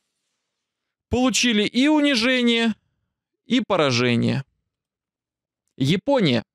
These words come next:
не видит условий для обсуждения мирного договора с Россией. Об этом заявил японский премьер-министр Фумио Кисида.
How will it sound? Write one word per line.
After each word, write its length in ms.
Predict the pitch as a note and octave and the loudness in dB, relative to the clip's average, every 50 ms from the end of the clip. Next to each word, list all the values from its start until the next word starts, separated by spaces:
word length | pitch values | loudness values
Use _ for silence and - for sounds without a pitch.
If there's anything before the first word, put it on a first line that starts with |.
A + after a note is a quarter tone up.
| _ - | _ -6
не 220 | - C#3 E3 G#3 A#3+ | -2 0 2 2 2
видит 260 | B3 D4 B3 B3 A3+ - | 2 0 0 -2 -2 -4
условий 420 | A3+ F#3+ - - B3 B3 A3 A3 F#3 | -4 -6 -4 -2 -2 0 0 2 2
для 140 | F3 F#3+ | 2 0
обсуждения 580 | G3 - - G3 G3 F3+ F3 G#3+ G#3 G3+ G3 F#3 | 0 -2 -2 -4 -2 0 0 0 0 2 2 2
мирного 500 | F3 F#3 A3 B3+ B3 A#3 G#3 A3 G3+ G#3 | 2 2 2 2 2 0 0 0 0 0
договора 460 | F3 F#3 E3+ F#3+ F#3 F3 G#3 G#3 F#3+ | 0 0 0 0 0 2 2 0 0
с 100 | F3 - | -2 -2
Россией. 480 | F3 F#3+ G3+ - - - - G3 D#3+ B2+ | -2 -2 0 0 0 0 0 2 2 2
Об 140 | A#2+ A#2 D3+ | 2 0 0
этом 240 | D#3+ - E3 E3 | -2 0 0 0
заявил 240 | D3+ E3 E3 F3 E3 | 2 2 2 2 2
японский 460 | D#3+ D3+ D3 - F#3 F3+ - - D#3 | 2 0 0 0 -2 -2 -2 -4 -6
премьер-министр 760 | - - D3+ D3+ D#3+ E3+ E3+ D#3+ F3 F3+ F3+ D#3 - F3 F3 - | -6 -4 -2 0 0 2 2 2 2 2 0 0 -2 -4 -6 -4
Фумио 360 | - G3 G#3+ G#3 G#3 G#3 G3 - | -4 -2 0 2 2 2 2 0
Кисида. 540 | - A#3 G#3 - - - A#3+ A#3 D#3 C3 | -4 -4 -2 -2 0 0 0 0 0 0